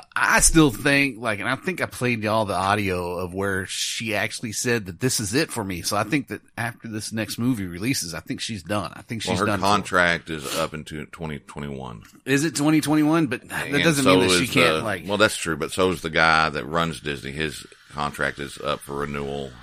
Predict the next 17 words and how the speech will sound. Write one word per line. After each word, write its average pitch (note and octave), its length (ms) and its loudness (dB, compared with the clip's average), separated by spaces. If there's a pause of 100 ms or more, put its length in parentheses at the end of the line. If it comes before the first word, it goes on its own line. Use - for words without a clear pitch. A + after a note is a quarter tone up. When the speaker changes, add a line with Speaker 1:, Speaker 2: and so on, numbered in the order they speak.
(100)
Speaker 2:
in B1 200 -16
the - 60 -20
same D2 240 -6
year. C#2 380 -10
Speaker 1:
Yeah. G2 380 0 (600)
And, D#3+ 180 0
well, E3+ 300 4 (720)
he F#3 180 6
was F#3+ 140 6
actually F3 320 6
supposed C#3 280 2
to C3 40 -4
have G#2+ 100 -4
retired, A2+ 560 0
like, F2+ 160 -4
this F2+ 160 -10
past - 560 -2